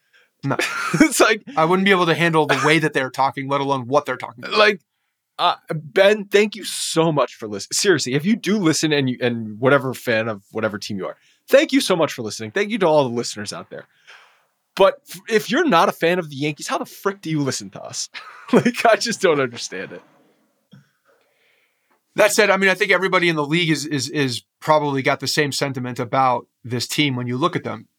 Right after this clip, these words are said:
Speaker 1: Uh, they're waiting for the other shoe to drop with, with Nestor Cortes. There's no doubt. They're waiting for this, you know, for him not to rebound. I think,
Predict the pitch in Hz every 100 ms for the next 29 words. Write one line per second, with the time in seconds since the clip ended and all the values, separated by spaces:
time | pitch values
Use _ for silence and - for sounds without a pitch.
0 | _ _ - 143 185 175 208 202 277 233
1 | 190 185 175 147 135 - 226 135 127 113
2 | - 131 117 _ - 131 151 151 - 127
3 | 185 160 117 117 131 156 139 165 - 120
4 | 151 180 196 175 165 151 135 120 139 -
5 | - _ _ _ _ 143 135 - 139 156
6 | 147 156 - 127 143 127 120 156 165 190